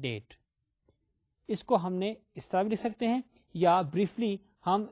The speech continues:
جو ایک اسکیم ہے، جو ریلیشن اسکیم ہے، ان میں سے بعض دفعہ یوں بھی کرتے ہیں کہ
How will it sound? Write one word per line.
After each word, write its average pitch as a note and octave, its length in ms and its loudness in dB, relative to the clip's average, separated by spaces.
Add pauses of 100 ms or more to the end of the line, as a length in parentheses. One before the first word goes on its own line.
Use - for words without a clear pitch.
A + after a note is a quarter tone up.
جو F#3 160 0
ایک G3+ 120 4
اسکیم A#3 380 0
ہے، C3+ 180 0 (480)
جو A#3+ 100 -16
ریلیشن D#3 220 -4
اسکیم G3+ 320 -4
ہے، G#3 100 0 (380)
ان A3 100 -2
میں A3+ 80 0
سے A#3 120 2
بعض G3 260 4
دفعہ G#3+ 120 0
یوں G3+ 160 2
بھی B3+ 100 0
کرتے F3 280 0
ہیں F#3 120 -2
کہ G3 280 0